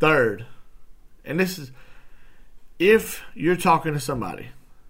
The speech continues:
that ranks Kobe Bryant in front of Michael Jordan and is trying to d-,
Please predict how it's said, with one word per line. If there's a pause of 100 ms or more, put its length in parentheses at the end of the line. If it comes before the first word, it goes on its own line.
(100)
that
ranks
Kobe
Bryant (680)
in
front
of
Michael
Jordan (1400)
and
is
trying
to
d-,